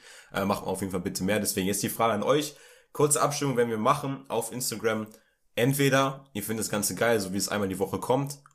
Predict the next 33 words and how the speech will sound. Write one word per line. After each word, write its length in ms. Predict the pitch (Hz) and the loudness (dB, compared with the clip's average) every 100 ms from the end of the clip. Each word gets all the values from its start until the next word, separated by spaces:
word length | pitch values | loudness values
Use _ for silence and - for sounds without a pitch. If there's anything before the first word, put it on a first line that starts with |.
| _ | _
oder 540 | 117 131 131 127 123 - _ | 0 2 2 0 -4 -14 _
ihr 260 | 104 107 95 | 0 2 4
wollt 160 | 101 | 2
mehr 360 | 101 113 127 127 - | 4 4 4 0 -4
in 80 | |
der 100 | 117 | -2
Woche 240 | 110 113 107 | 0 -2 -2
haben, 260 | 107 104 - | -2 -2 -4
oder 500 | 110 117 110 107 - | -2 2 2 2 -4
ihr 100 | 101 | -6
würdet 180 | 92 104 | -2 -2
es 100 | 90 | -2
einfach 200 | - 92 | -6 -2
auch 140 | 90 90 | -2 -2
feiern, 340 | - 104 101 | -2 -2 0
wenn 140 | 92 | -2
wir 80 | 92 | -2
alle 120 | 92 90 | -2 -2
zwei 280 | - 120 | 2 4
Wochen 200 | 107 98 | 2 -2
nur 100 | 101 | -6
ein 40 | 95 | -6
bisschen 220 | 92 101 | -6 -4
was 140 | 92 | -4
machen 140 | 95 90 | -4 -4
und 100 | 90 | -4
dann 120 | 90 | -4
vielleicht 260 | - 85 - | -4 -6 -4
ein 40 | |
bisschen 240 | 104 - 92 | -4 0 0
längerer, 460 | 95 90 87 87 - - - | 0 0 0 -2 -8 -20 -2
längere 300 | 101 101 92 | 2 2 2
Folge. 420 | - 123 113 110 | 4 4 4 -2